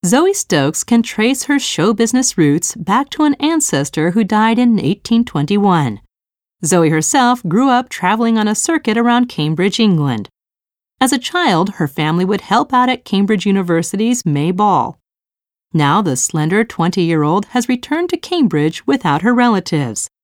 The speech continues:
This time she has set out to study for a history degree at the university. Her grandfather helped to spark a passionate interest in the subject as she sat on his knee at a tender age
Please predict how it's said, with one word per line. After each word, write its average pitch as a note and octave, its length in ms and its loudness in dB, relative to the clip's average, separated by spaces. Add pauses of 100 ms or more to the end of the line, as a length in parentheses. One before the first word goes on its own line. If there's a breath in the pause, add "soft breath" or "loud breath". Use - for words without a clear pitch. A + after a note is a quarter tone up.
(420)
This F#4+ 240 0
time D#3 320 0
she - 240 -2
has C4 140 -2
set G3+ 260 0
out G#3+ 240 2
to C4+ 140 -4
study B3 420 0
for C#4 220 -2
a C#4 80 0
history C4 400 -4
degree C#3+ 480 0
at G3 100 -4
the B3+ 80 0
university. F3 880 0 (760)
Her C4+ 120 2
grandfather B3 800 0
helped F3 380 -4
to A#3 80 0
spark G3 460 -2
a A3+ 80 -2
passionate A3+ 680 -2
interest G3+ 540 -2
in F#3 60 2
the D#3+ 80 0
subject D#3 520 -2 (240 loud breath)
as B3+ 140 0
she C4+ 140 -2
sat C#4+ 340 0
on D#4 120 -4
his D4+ 260 -4
knee D3+ 300 2
at A3+ 120 0
a B3+ 60 0
tender G3 400 0
age C#3 360 -2